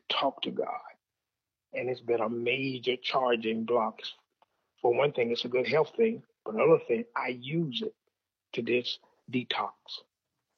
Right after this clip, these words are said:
Sometimes I listen to music. Sometimes, sometimes I just talk to God. And, uh, and then sometimes I just go and just start reading some of,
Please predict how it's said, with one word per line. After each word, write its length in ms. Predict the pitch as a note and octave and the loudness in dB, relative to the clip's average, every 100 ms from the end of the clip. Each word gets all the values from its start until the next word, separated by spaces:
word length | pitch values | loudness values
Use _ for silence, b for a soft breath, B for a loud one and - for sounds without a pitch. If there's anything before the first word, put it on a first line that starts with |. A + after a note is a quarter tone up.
| _ _ _ - | _ _ _ -6
Sometimes 360 | A2+ A#2+ A#2 | -6 -2 -2
I 60 | A2+ | 0
listen 320 | A#2 A#2+ B2 | 0 -2 -4
to 40 | |
music. 380 | B2 C3 C#3+ D#3+ - _ _ _ _ - - | -2 -2 -2 -6 -8 _ _ _ _ -12 -6
Sometimes, 460 | A2+ G#2+ A2+ A2+ - | -6 -4 -4 -2 0
sometimes 380 | B2 B2 A2+ | 0 2 2
I 80 | A2 | 0
just 200 | A2+ A#2 | -2 -4
talk 200 | - - | -6 -6
to 60 | - | -2
God. 360 | A2+ A2 A2+ - - _ _ _ _ _ _ _ B2 | 0 0 -4 -10 -20 _ _ _ _ _ _ _ -6
And, 320 | A#2+ A#2 A#2 | -4 -4 -4
uh, 300 | A2+ A2 A2 - C3 | -4 -8 -10 -4 -2
and 100 | A#2 | -2
then 120 | A2+ | -2
sometimes 380 | B2+ B2 A#2+ A2+ | -2 0 0 0
I 100 | A2+ | 0
just 240 | B2 - | -2 2
go 320 | B2 B2+ C3 - b b b _ - _ - | 6 6 6 -6 b b b _ -20 _ -4
and 160 | C#3+ | 0
just 160 | C3 - | 0 2
start 260 | C3+ A#2 | 2 2
reading 320 | A#2 B2+ A#2+ A#2+ | 2 0 -2 -2
some 240 | B2+ B2 | 0 0
of, 140 | B2 | -4